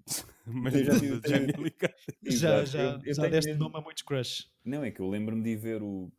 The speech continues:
Speaker 2: provavelmente é outra repetição de uma conversa, e neste momento estão os nossos ouvintes a, a fazer skip dez segundos para a frente. Ah, <laughs> que é a cena dela no True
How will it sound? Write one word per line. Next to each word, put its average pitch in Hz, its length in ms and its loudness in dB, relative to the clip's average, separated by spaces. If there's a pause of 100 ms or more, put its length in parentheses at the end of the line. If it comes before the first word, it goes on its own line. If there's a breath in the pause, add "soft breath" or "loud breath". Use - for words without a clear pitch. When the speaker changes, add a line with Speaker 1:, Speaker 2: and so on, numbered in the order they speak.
(160)
Speaker 2:
provavelmente 92 520 -4
é 92 60 -8
outra 92 420 -4 (140)
repetição - 600 -8
de 90 40 -10
uma 92 140 -8
conversa, 92 580 -8 (140)
e 85 380 -12 (120)
neste 85 280 -14
momento 85 160 -10
estão 85 200 -14
os 82 120 -16
nossos 85 260 -16
ouvintes 85 320 -14
a, 80 240 -14
a 76 40 -12
fazer 85 180 -10
skip - 340 -10
dez 87 160 -6
segundos 90 220 -12
para 90 100 -8
a - 40 -10
frente. 90 200 -16 (680 loud breath)
Ah, 107 240 0 (540 loud breath)
<laughs> - 540 -20
que 117 80 0
é 117 400 2
a 120 40 -8
cena 123 280 -4
dela 120 340 0
no 120 460 -2
True 117 200 -6